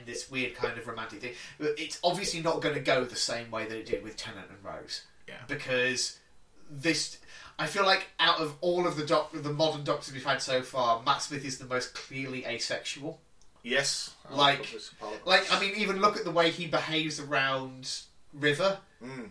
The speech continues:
Speaker 1: Just incredibly awkward. Like, she's, again, she's quite a forward, flirty kind of character with him, and he is just, he doesn't,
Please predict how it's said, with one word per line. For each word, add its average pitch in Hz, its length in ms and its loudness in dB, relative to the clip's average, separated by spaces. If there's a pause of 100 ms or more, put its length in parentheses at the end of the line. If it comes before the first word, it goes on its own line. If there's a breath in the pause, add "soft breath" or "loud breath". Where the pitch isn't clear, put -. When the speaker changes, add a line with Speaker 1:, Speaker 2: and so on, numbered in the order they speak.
(160)
Speaker 1:
Just - 240 -2
incredibly 156 880 0
awkward. 123 480 -4
Like, 127 200 -2
she's, 190 360 2
again, 151 320 4
she's - 160 -4
quite 143 280 2
a - 40 -4
forward, 139 640 -2
flirty 139 560 -4
kind 127 280 -6
of 123 80 -10
character 143 320 -4
with 143 120 -6
him, 147 160 -2 (360 loud breath)
and 139 200 0
he 151 180 -4
is 139 140 -4
just, - 520 -2 (180 loud breath)
he - 180 -16
doesn't, 151 380 0